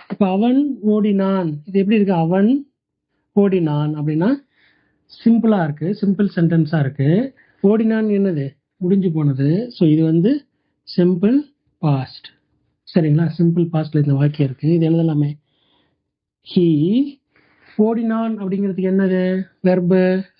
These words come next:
ரன். ran. ரன். சரிங்களா? இந்த ரேன்ங்கிறது தான் பாஸ்ட் வெர்பு. So, he ran. சரிங்களா?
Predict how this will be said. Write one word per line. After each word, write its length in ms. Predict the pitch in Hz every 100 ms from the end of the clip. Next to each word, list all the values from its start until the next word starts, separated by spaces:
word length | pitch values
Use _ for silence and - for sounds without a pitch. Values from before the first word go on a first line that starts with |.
| 160
ரன். 280 | 165 165 151 151 226 - _ _ _ _ 160
ran. 440 | 156 165 156 160 220 - 277 285 277 180
ரன். 200 | 180 156 _ _
சரிங்களா? 280 | 190 175 185
இந்த 100 | 160 160
ரேன்ங்கிறது 480 | 190 226 220 196 190
தான் 100 | 277 196
பாஸ்ட் 280 | 202 - 160
வெர்பு. 220 | 143 123 - - -
So, 80 | 175 175
he 120 | 175 175 156 254 - _ _ _ _ _ _
ran. 560 | 143 143 143 139 135 120 120 _ _ _ _ _ _ - - _
சரிங்களா? 320 | 202 190 170